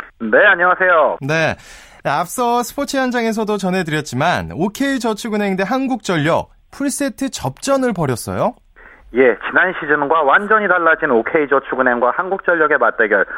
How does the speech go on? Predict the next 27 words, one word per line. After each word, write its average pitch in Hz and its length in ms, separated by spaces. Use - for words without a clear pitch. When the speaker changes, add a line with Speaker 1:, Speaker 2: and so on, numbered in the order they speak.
Speaker 1:
정말 196 340
명승부였는데요. 120 960
Speaker 2:
예. 120 400
Speaker 1:
극적인 202 560
역전 147 340
드라마가 139 320
연출됐습니다. 104 840
오케이 202 360
저축은행이 160 640
한국전력에 147 920
먼저 120 320
두 113 200
세트를 131 360
내준 104 300
뒤에 131 200
세 202 160
세트를 165 380
내리 165 260
따내면서 131 560
삼 185 200
대 151 240
이 113 40
역전승을 160 640
거두고 120 400
이 107 60
위로 175 280
올라섰고요. 107 680